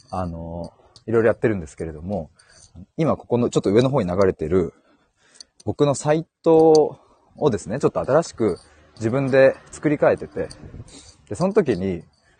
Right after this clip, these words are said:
まあ、どんなメッセージをトップページに置こうかなと思って、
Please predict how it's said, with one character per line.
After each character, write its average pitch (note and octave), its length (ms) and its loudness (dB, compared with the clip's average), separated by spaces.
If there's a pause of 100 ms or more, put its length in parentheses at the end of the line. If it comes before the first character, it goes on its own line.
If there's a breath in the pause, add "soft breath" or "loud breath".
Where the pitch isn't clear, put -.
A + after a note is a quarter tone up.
ま C3 80 -6
あ、 - 20 -6
ど B3 140 2
ん C4 60 -2
な D3+ 80 0
メ B2+ 120 -2
ッ - 20 -4
セ A2 220 -2
ー F#2+ 40 -2
ジ F2 160 -8
を G#2+ 220 -2
ト G2+ 140 -10
ッ - 20 -14
プ - 140 -20
ペ D3 140 2
ー - 40 4
ジ F#2+ 100 -8
に F2 60 -8
置 F2+ 100 -8
こ B2+ 120 2
う - 20 -4
か - 100 -8
な F#2 220 -4
と - 80 -16
思 D#2 140 -14
っ - 20 -20
て、 D#2 280 -10